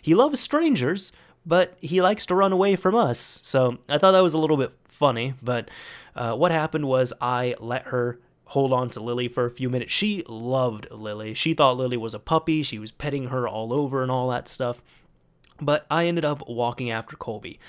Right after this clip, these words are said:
So I'm walking after, I'm calling him, and I'm, you know, saying, "Meat," and saying all this other stuff.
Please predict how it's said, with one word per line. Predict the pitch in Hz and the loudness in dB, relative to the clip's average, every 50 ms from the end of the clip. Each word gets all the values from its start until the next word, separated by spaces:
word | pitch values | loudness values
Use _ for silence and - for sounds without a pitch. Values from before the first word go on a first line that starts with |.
| - - - - - _ _ | -20 -20 -20 -20 -20 _ _
So | - - 196 | 0 2 2
I'm | 208 202 | 2 4
walking | 202 196 190 185 170 | 2 2 2 2 0
after, | 165 165 165 156 - - 151 143 139 | 0 0 0 -2 -2 -2 0 0 0
I'm | 127 135 139 127 | 0 0 -2 -2
calling | - 135 127 123 127 127 123 117 | -2 -2 0 0 0 -4 -4 -2
him, | 139 131 123 120 123 120 120 - | -2 0 0 0 -2 -4 -6 -4
and | - 120 117 117 117 117 113 113 | -4 -4 -2 -2 -4 -4 -6 -4
I'm, | - 120 123 123 123 120 113 | -2 0 0 0 -2 -2 -6
you | 113 | -8
know, | 110 110 107 104 | -8 -8 -8 -8
saying, | - - - - 107 104 101 98 107 | -8 -8 -6 -6 -8 -8 -10 -10 -6
"Meat," | 120 147 160 156 151 143 - | -2 -2 0 0 -2 -4 -6
and | 113 107 104 107 110 | -10 -10 -12 -14 -14
saying | - - - 147 143 139 135 | -8 -6 -4 -2 -2 0 0
all | 127 127 123 | 0 -2 -2
this | 123 - - | -4 -6 -8
other | 113 113 117 113 | -8 -8 -8 -8
stuff. | - - - 120 113 113 - | -8 -8 -6 -6 -8 -8 -10